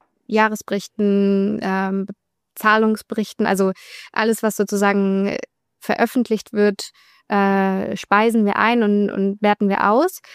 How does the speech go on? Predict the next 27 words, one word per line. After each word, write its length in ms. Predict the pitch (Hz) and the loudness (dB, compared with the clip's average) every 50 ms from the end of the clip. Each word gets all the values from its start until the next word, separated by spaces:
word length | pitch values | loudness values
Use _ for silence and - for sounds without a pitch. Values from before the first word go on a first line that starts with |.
| - - - - _ _ _ | -20 -20 -20 -20 _ _ _
Aber 380 | - 208 208 214 226 233 226 214 | 2 2 2 4 4 2 4 4
wir 80 | 214 | 2
nutzen 320 | 202 208 196 - - 202 196 | 2 2 -2 -2 -2 -2 -2
jetzt 180 | 196 190 - | -2 -2 -2
auch 360 | - 196 196 208 208 202 - - | 0 2 4 4 2 2 0 -4
natürlich 420 | 208 196 - - 202 202 185 - | -4 -4 -2 -2 -2 -2 -2 -2
gener-, 340 | - 202 196 202 202 190 - - - 214 185 | -2 0 2 2 0 -2 -6 -8 -10 -10 -2
generative 500 | - 214 214 196 196 175 - - 196 196 | 0 0 0 0 -2 -4 -4 -6 -6 -6
K 140 | - - 202 - | -6 -8 -6 -2
I, 200 | 208 208 214 208 | 0 2 2 2
also 160 | 196 185 190 | 0 0 -4
K-I-Modelle, 760 | - 196 - 202 208 208 190 202 202 196 202 202 202 202 196 | -4 -2 0 0 0 2 2 2 2 4 4 4 4 2 2
die 540 | 175 - 202 196 202 202 202 202 202 196 - - - - _ _ | 0 0 -2 0 2 2 2 2 2 0 -2 -4 -8 -18 _ _
aus 300 | - 202 202 202 - - | 0 0 0 0 -2 -4
diesen 240 | - 202 185 202 196 | -4 -2 0 0 2
Daten 480 | 202 202 214 226 - _ 240 226 220 | 4 4 4 4 2 _ 0 2 2
oder 200 | 196 196 190 - | 2 0 0 -2
aus 140 | 196 196 - | -2 -4 -6
anderen 380 | - - 208 214 220 220 214 208 | -2 0 0 2 2 2 0 0
Informationen 720 | 202 208 - - 208 196 - - - 202 208 202 202 196 | -2 -4 -2 -2 -4 -4 -2 0 0 2 2 2 2 2
dann 480 | 196 196 196 196 196 196 190 185 180 - | 2 0 0 0 0 0 -2 -2 -4 -6
Stories 380 | - - - 226 208 190 185 - | -8 -2 0 2 2 2 0 -4
bauen 380 | - - - 71 - 196 196 190 | -4 -4 -2 -2 0 -2 -2 -2
und, 420 | - 190 190 190 196 - - - - | -2 -2 -2 -2 -4 -6 -10 -8 -6
ähm, 600 | 190 196 196 190 190 185 185 185 185 185 196 208 - | -4 -4 -2 -2 -2 -2 -2 -2 -4 -4 -6 -8 -8
Texte 360 | - - 202 - - - - | -8 -8 -8 -6 -8 -10 -8
entwerfen. 520 | - 202 - - - - - - 214 208 | -8 -8 -8 -8 -10 -12 -12 -14 -14 -14